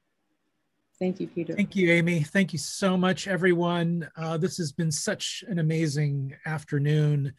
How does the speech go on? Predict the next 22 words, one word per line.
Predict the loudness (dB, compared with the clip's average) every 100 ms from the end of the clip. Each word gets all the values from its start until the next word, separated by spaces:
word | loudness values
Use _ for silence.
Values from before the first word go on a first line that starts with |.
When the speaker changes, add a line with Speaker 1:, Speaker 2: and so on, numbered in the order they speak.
| -16 -20 -20 _
Speaker 2:
There | -2 0 2
is | 2 2 2 0
one | 2 2
more | 0
tribute | 0 0 2 0
left. | 0 -2 -6 -12
It's | -12 -10
the | -8 -4
East | -4 -4
Coast | -4 -4 -2
Tribute. | -2 0 0 -2
It's | -6 -8
next | -8 -2
weekend. | 0 2 0 2 0 0
You | -2
can | 0
register | 0 0 -2 -4
through | -4 -2 -2
the | -2
City | -2 -2
Lights | 0 -2 -2
website. | -2 -2 -4 -4 -6